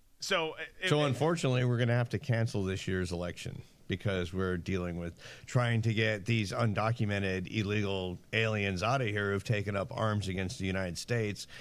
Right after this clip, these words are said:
Speaker 2: And so it's gonna take all of us working together to find and weed out these people. And until then, we just have to keep going the way that we're going with Joe and Kamala leading the way.
Speaker 1: Who knows?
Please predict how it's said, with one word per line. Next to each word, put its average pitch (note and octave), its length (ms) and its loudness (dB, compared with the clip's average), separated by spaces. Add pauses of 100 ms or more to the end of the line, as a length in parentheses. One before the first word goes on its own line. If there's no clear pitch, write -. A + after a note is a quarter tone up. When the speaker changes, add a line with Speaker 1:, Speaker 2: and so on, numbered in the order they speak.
(200)
Speaker 2:
And G#2+ 140 2
so G#2 220 2
it's G2+ 140 -2
gonna G#2+ 340 2 (300)
take C3 320 2
all A#2+ 200 4
of A2+ 140 0
us A#2 260 0
working A2 360 2
together G#2 560 2
to G#2 160 0
find G#2+ 400 2
and F#2 160 2
weed G2+ 200 2
out F#2+ 240 0
these F2+ 220 -4
people. F2 480 -4 (280)
And G#2+ 120 2
until A#2+ 400 2
then, G#2 480 0 (640)
we G#2+ 120 4
just G2+ 220 0
have G#2 180 0
to - 80 -6
keep A2 280 -2
going F#2+ 520 0
the G2 100 -2
way F2+ 240 0
that F2+ 180 -2
we're G2 160 0
going E2+ 520 -2 (320)
with F#2+ 200 0
Joe F#2+ 520 2
and F2+ 180 -2
Kamala F2 600 -4 (440)
leading F2 300 -4
the D#2+ 100 -8
way. D2 280 -10 (2500)
Speaker 1:
Who G2 60 -10
knows? G2 420 -8